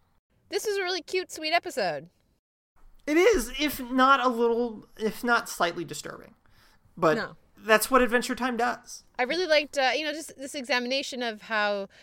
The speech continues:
Speaker 1: uh, Finn sees everyone, a really straightforward, <laughs> like,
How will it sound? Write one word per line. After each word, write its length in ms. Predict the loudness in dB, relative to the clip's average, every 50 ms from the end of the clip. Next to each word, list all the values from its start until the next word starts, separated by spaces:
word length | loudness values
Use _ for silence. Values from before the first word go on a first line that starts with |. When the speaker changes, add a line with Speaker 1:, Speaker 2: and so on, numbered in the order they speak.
| -20 -20 -20 _ -4
Speaker 1:
uh, 220 | 0 0 0 0
Finn 220 | -2 -4 -8 -8
sees 240 | -8 -8 -8 -4 -2
everyone, 720 | -2 -2 0 -2 -4 -6 -4 -4 -4 -2 0 0 0 -2
a 80 | -2 -4
really 200 | -4 -4 -6 -8
straightforward, 880 | -8 -6 -4 -4 -4 -6 -8 -6 -4 -2 -2 -2 -2 -2 -2 -2 -4 -4
<laughs> 380 | -6 -8 -8 -12 -14 -10 -8
like, 520 | -6 -6 -6 -6 -6 -8 -6 -6 -8 -10